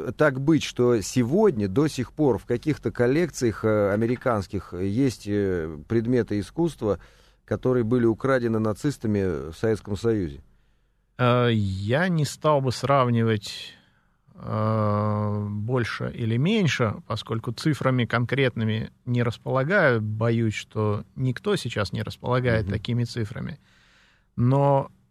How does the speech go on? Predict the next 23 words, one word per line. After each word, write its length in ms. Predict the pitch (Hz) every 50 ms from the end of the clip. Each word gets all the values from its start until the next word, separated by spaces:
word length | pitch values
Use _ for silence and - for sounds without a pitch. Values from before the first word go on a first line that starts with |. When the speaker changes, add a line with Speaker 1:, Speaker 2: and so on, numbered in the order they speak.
| _ _ _ _ _ _ _ _ _ _ _ _ _ _ _ _ _ _ _
Speaker 2:
в 220 | 127 110 113 123
американскую 640 | 120 131 135 135 143 - 202 208 190 - - 165 147
зону 240 | 135 143 139 131 120
оккупации 720 | 117 - 131 110 - 113 107 104 - - - 62 64 - - _
и, 60 | -
соответственно, 800 | 101 - 120 123 120 - 147 160 185 165 - - 135 123 113 - - _ _ _ _ _ _ _ _ _ _
в 60 | 127 113
дальнейшем 580 | 123 131 127 120 156 151 143 135 117 - 120
в 60 | 113
С 100 | - - 117
Ш 160 | - - 127
А 260 | 120 117 117 - - - _ _ _ _ _ _ _ _ _ _ _ _ _
попало 600 | 120 120 120 - - 147 160 160 151 147 139 - -
огромное 500 | - 139 139 156 170 143 127 120 113 110
количество 500 | 107 - 120 123 123 110 107 - - 117
культурных 520 | - - 131 120 - 139 120 120 120 110
ценностей 640 | - - 196 214 190 147 117 - - - - - - - _ _ _ _ _ _ _ _ _ _ _ _ _ _
из 220 | - 135 123 113 -
хранилищ. 880 | - 131 131 131 139 147 147 143 131 113 104 95 92 - - - - - _ _ _ _
И 580 | 143 147 147 147 147 147 143 139 135 131 123 - - _ _ _ _ _ _ _ _ _ _ _ _ _ _ _ -
эти 240 | 143 180 202 -
культурные 580 | 185 - 214 208 190 - 214 185 170 156 143 135
ценности, 720 | - - 139 123 117 107 107 101 - - - - -